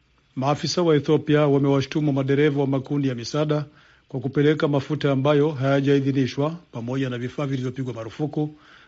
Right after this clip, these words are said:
kama vile simu za satellite katika mkoa wenye mzozo wa Tigray.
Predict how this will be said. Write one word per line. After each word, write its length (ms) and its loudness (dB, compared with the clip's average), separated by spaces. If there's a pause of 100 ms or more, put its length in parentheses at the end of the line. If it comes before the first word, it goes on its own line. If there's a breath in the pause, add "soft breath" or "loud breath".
kama 200 0
vile 220 2
simu 240 0
za 120 2
satellite 640 0 (160)
katika 280 -10
mkoa 300 0
wenye 200 4
mzozo 380 2
wa 80 2
Tigray. 420 -4